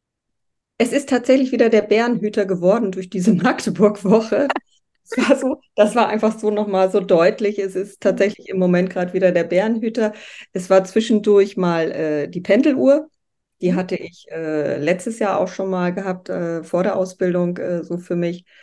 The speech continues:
Speaker 1: Ähm, dann war es mal eine ganze Zeit lang der Zwilling. Der ist auch immer wieder präsent bei mir. Äh, aber jetzt gerade tatsächlich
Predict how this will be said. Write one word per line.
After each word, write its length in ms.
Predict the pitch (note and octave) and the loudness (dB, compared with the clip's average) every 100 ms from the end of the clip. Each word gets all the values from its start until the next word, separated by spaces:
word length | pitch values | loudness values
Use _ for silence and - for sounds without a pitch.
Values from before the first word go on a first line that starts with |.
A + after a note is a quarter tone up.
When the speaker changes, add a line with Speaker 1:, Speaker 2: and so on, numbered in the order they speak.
| - - _ _ _ | -20 -20 _ _ _
Speaker 1:
Ähm, 800 | F3 E3+ E3 D#3+ - - D3+ - | -2 0 -2 -4 -6 -8 -10 -6
dann 240 | D#3 D#3+ | -2 0
war 100 | D3+ | 0
es 120 | D#3 D#3 | -2 -2
mal 80 | |
eine 120 | D3+ D3 | -4 -2
ganze 360 | D3+ F3 - | -4 -4 -10
Zeit 280 | - D#3 C#3+ | -4 -2 0
lang 200 | D3 D3 | -2 -4
der 160 | D3+ - | -6 -4
Zwilling. 420 | - B3 C#4 C4+ - _ | 0 2 2 0 -8 _
Der 220 | D#3+ - | -10 -6
ist 320 | - - F3+ - | -6 -8 -6 -4
auch 100 | F#3 | -2
immer 260 | G3 F3+ | 0 0
wieder 160 | - F3 | 0 -2
präsent 460 | F3 F3+ F3+ E3 - | -2 -2 0 0 -2
bei 140 | E3 | -4
mir. 360 | D#3 D#3+ D#3 F3+ _ _ _ _ _ | -4 -6 -6 -10 _ _ _ _ _
Äh, 100 | D#3+ C#3 - _ | -14 -14 -16 _
aber 160 | F3+ F#3+ | 4 6
jetzt 220 | G#3 - | 4 -2
gerade 300 | F#3 F3+ F3+ | -4 -4 -4
tatsächlich 600 | F#3 F3+ F3+ F3+ F3 - | -8 -4 -4 -2 -6 -8